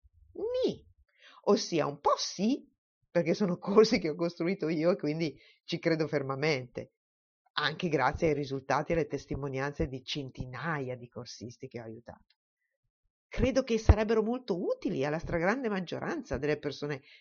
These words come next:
che hanno scaricato questo ebook. E un po' anche no, perché io credo fermamente anche nella bilancia energetica universale, ossia nel concetto che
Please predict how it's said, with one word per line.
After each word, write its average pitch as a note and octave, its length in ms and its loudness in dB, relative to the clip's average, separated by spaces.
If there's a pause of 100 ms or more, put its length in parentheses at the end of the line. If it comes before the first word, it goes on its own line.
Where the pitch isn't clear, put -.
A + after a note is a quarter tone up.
che - 100 -4
hanno E3 140 -2
scaricato C#3 600 -4
questo - 280 -8
ebook. - 460 -8 (880)
E A#4+ 280 -2
un G4 100 -4
po' F#4 180 2
anche F#4+ 400 2
no, F#4+ 480 2 (760)
perché - 280 -4
io G#3 160 -2
credo G3 280 -2
fermamente D#3 600 -6
anche C#3 280 -8
nella C3+ 280 -6
bilancia C3 640 -8
energetica C3 640 -10
universale, - 680 -14 (540)
ossia F#3 260 0
nel A#3+ 160 -2
concetto G#3 520 -4
che E3+ 220 -8